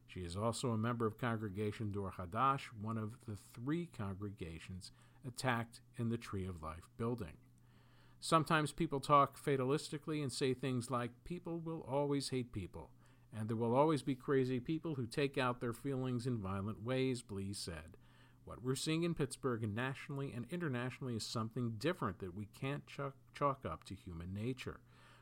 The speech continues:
We're seeing people deliberately and strategically provoked by a set of actors who are trying to damage society." Blee has been studying hate for years as an academic.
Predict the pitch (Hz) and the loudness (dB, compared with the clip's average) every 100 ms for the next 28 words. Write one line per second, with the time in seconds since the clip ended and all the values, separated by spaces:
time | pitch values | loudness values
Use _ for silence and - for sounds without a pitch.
0 | - 90 - 135 156 151 151 139 131 98 | -18 -10 -4 0 0 0 -4 -2 -4 -4
1 | 82 101 127 165 165 175 165 - 123 143 | -6 -4 -4 -4 -4 -4 -4 -8 -4 0
2 | 127 131 139 127 120 117 104 120 147 101 | 0 0 0 -2 2 0 0 2 2 2
3 | - - 90 87 - 123 123 120 123 120 | -6 -10 -8 -8 -4 -2 -2 0 -2 -4
4 | - 123 123 107 85 82 - 110 110 117 | -2 -2 -2 -4 -8 -8 -4 -2 0 -2
5 | 117 123 98 82 85 90 - 101 123 123 | -4 -4 -4 -6 -8 -10 -10 -6 -2 0
6 | 127 98 80 - - - - - - - | 0 -2 -6 -14 -20 -20 -20 -20 -20 -18
7 | - 127 151 143 127 123 - - 120 123 | -2 4 6 6 4 0 0 0 2 4
8 | 117 107 120 117 113 104 95 123 143 143 | 2 0 -2 -2 -2 -2 -2 0 0 0
9 | 139 - 110 101 107 113 127 117 151 165 | -4 -6 -6 -2 -2 -2 -2 -2 0 0
10 | - - | -4 -12